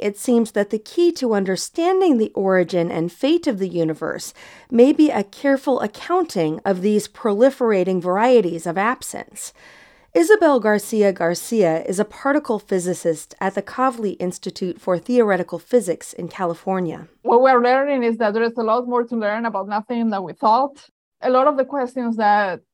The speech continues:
Speaker 2: we puzzle and that we've puzzled for many decades, that really requires understanding vacuum stability and vacuum selection. I don't know whether this type of instabilities will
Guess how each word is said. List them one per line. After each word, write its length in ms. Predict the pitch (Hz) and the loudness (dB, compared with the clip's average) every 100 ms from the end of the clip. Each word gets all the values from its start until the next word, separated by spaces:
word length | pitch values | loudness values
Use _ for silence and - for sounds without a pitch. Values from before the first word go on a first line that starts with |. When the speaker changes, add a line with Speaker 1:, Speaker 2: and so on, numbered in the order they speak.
| _ | _
Speaker 2:
we 140 | 226 240 | -6 -2
puzzle 540 | 262 311 262 220 208 | 0 0 0 -4 -4
and 100 | 202 | -6
that 140 | 202 | -6
we've 180 | 208 208 | -6 -4
puzzled 400 | - 220 226 208 | -2 0 0 -4
for 220 | 214 208 | -4 -4
many 240 | 202 240 254 | -2 0 2
decades, 640 | 202 190 202 196 196 196 _ _ _ - | 2 0 -4 -6 -8 -8 _ _ _ 0
that 180 | 254 247 | 2 4
really 240 | 302 285 | 4 4
requires 640 | 254 233 254 240 214 190 220 | 4 4 4 4 4 0 -6
understanding 500 | 208 208 214 208 208 | -10 -8 -6 -4 0
vacuum 360 | 214 226 220 | 0 0 -4
stability 540 | 208 214 202 202 196 190 | -4 -6 -4 -4 -4 -4
and 140 | 196 | -4
vacuum 280 | 190 202 196 | -6 -6 -8
selection. 480 | 208 202 - - 208 _ _ - | -6 -8 -8 -14 -16 _ _ -2
I 120 | 240 | 0
don't 180 | 302 262 | 2 2
know 300 | 247 277 277 | 4 4 4
whether 300 | 220 202 202 | 0 -4 -4
this 160 | 208 | -6
type 180 | - 226 | -4 -2
of 80 | 233 | -2
instabilities 640 | 220 220 196 208 226 220 | -6 -8 -8 -4 -2 -2
will 600 | 208 202 196 190 - 117 | -2 -4 -4 -6 -8 -12